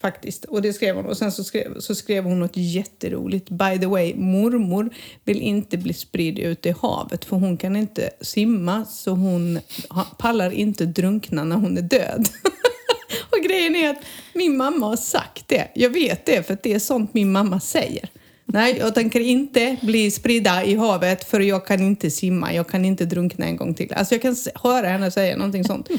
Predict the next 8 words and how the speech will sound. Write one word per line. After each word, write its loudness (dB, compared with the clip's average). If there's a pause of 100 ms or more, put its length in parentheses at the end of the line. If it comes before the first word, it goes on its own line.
(160)
Min 4
morsa 0
är 2 (100)
ju -2
som -2
jag, -2 (600)
lite 0
knasboll. 0